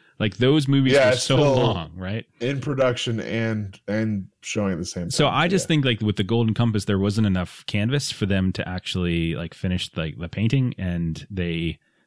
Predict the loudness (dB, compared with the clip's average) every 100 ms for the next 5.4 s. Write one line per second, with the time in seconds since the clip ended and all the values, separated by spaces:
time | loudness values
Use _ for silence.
0 | _ -2 0 2 2 4 4 6 4 4
1 | 2 2 2 0 0 0 2 2 2 2
2 | 2 -2 -2 0 0 -2 -2 2 2 2
3 | 0 0 -2 -2 -2 -2 0 2 4 4
4 | 4 4 4 4 4 2 2 2 4 2
5 | 0 -4 -4